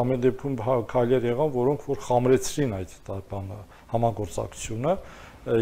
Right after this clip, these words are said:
և, ը, երկու հազար քսան թվի պատերազմում մեր շատ ոչ շահեկան դիրքորոշումը պայմանավորված էր նաև սրա հետ։ Ես չեմ ուզում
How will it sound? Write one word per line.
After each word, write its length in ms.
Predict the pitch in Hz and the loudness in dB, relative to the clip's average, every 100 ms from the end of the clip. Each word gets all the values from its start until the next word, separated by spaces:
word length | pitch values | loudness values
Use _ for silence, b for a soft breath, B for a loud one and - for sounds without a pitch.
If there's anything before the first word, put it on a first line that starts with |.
| 113 | 6
և, 320 | 143 151 - | 6 4 0
ը, 160 | 127 113 110 117 | -2 2 2 2
երկու 220 | 117 123 | 2 2
հազար 200 | 120 127 - | 4 2 0
քսան 260 | - 120 - | -2 -2 -2
թվի 140 | 117 117 | -6 -2
պատերազմում 640 | 113 120 113 110 123 113 | -2 0 0 0 -2 -2
մեր 160 | 107 - | -4 0
շատ 340 | 120 107 - B B B - | 0 0 -4 B B B -20
ոչ 460 | - 117 104 113 - | -12 -6 2 4 4
շահեկան 540 | - 110 113 - 101 | 4 2 2 -2 -2
դիրքորոշումը 840 | 107 - - 104 104 - 147 156 165 - | -2 -4 -6 -4 -4 -4 -4 -2 -4 0
պայմանավորված 520 | 107 113 110 110 104 127 | 0 2 0 -2 0 -2
էր 60 | |
նաև 220 | 104 113 - | -2 -4 -6
սրա 280 | - 98 82 | -6 -6 -6
հետ։ 220 | - - - - - - - - - - - - B B B B - | -10 -20 -20 -20 -20 -20 -20 -20 -20 -20 -20 -20 B B B B 0
Ես 200 | 170 170 | 2 4
չեմ 160 | 170 143 | 4 4
ուզում 280 | 104 117 | 2 0